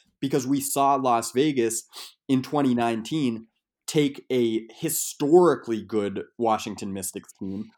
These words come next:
one of the greatest teams of all time. We s-, we saw them be very competitive in that series.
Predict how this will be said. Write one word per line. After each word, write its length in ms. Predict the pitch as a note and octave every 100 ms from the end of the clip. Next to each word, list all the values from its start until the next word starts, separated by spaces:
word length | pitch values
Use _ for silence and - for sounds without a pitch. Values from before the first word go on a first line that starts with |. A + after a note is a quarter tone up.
| _ -
one 300 | C3 C3+ C3+
of 300 | B2+ B2 B2 -
the 120 | A#2+
greatest 400 | A#2 A2+ G#2+ -
teams 340 | B2 A2+ G#2 -
of 120 | A#2+
all 200 | G#2+ F#2+
time. 440 | F#2 G2 G2 A#2 A#2 - _ _ _ _ _ _ -
We 160 | D3 D#3+
s-, 240 | - -
we 200 | D#3 D#3+
saw 280 | D3+ E3 E3+
them 220 | E3+ D#3+
be 140 | C3+ C3+
very 280 | C3 C#3 C3
competitive 680 | - A#2 - D3+ D#3+ A2
in 80 | G#2
that 200 | G#2 F#2+
series. 380 | - A2 G#2+